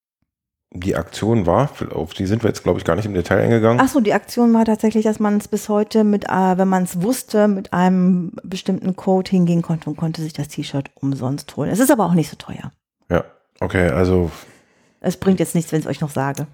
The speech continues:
Speaker 1: Nee, ich, ich werd's ausprobieren und be-, berichten und, äh, du hast ja auch, äh,
Speaker 2: Ja.
Speaker 1: eins
Speaker 2: Mhm.
Speaker 1: und dann gucken wir mal, wie sich das so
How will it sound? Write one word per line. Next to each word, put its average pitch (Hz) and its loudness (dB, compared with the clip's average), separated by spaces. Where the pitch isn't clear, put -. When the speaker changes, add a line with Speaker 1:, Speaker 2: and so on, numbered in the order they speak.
Speaker 1:
Nee, 87 2
ich, 110 0
ich - -4
werd's 101 2
ausprobieren 113 2
und 107 -4
be-, 95 -4
berichten 90 0
und, 92 -2
äh, 92 0
du 92 -6
hast 92 -6
ja 90 2
auch, - -6
äh, 92 -4
Speaker 2:
Ja. 85 -8
Speaker 1:
eins 98 2
Speaker 2:
Mhm. 240 0
Speaker 1:
und 95 -6
dann 90 0
gucken 95 -6
wir 87 2
mal, 90 4
wie 92 0
sich 90 0
das 87 0
so 90 -2